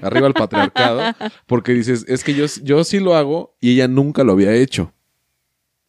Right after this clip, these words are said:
Speaker 2: Ok.
Speaker 1: O sea, vas con esa, con esa normativa o esa línea de que ella nunca lo ha hecho, pero cuando vienen este tipo de, de pretextos o de situaciones en las que voy a hacer tal cosa.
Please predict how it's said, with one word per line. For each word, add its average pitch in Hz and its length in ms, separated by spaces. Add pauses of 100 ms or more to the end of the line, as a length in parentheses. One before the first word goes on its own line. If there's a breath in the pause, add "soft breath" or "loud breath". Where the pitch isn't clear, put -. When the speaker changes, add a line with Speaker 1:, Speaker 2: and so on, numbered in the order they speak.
(440)
Speaker 2:
Ok. - 200 (160)
Speaker 1:
O 107 100
sea, 113 140 (160)
vas 120 300
con 143 160
esa, 135 600
con 107 200
esa 135 160
normativa 107 640
o 117 140
esa 117 160
línea 117 320
de 107 140
que 85 220 (600 loud breath)
ella 127 200
nunca 123 300
lo 117 140
ha 117 100
hecho, 127 260
pero 101 280
cuando 101 460
vienen 135 300
este 170 160
tipo 170 320
de, 104 220
de 101 160
pretextos - 680
o 107 100
de 90 60
situaciones 107 580
en 101 120
las 85 160
que 90 260
voy 135 180
a - 20
hacer 160 320
tal 139 200
cosa. 123 380